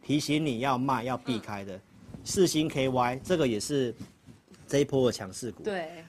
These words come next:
Speaker 1: 如果高价的强势股，世芯切-，K Y是千元的股票。
Speaker 2: 对啊。
Speaker 1: 另外一个是创意。
Speaker 2: 对。
Speaker 1: 那这些千元的股票代表大户的钱嘛。
Speaker 2: 嗯。
Speaker 1: 那大户都卖了，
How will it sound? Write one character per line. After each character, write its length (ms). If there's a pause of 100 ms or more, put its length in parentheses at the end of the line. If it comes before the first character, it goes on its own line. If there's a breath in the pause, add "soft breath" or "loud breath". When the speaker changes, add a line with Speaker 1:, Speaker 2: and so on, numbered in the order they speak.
(140)
Speaker 1:
如 120
果 160
高 300
价 260
的 140
强 260
势 180
股， 160
世 180
芯 180
切 260 (160)
-，K 220
Y 120
是 160
千 320
元 160
的 120
股 160
票。 240
Speaker 2:
对 160
啊。 200
Speaker 1:
另 160
外 120
一 40
个 80
是 80
创 320
意。 220 (160)
Speaker 2:
对。 260 (160)
Speaker 1:
那 200
这 180
些 220
千 280
元 160
的 120
股 180
票 280
代 140
表 180
大 280
户 220
的 100
钱 320
嘛。 220 (240)
Speaker 2:
嗯。 260
Speaker 1:
那 100
大 220
户 180
都 200
卖 320
了， 160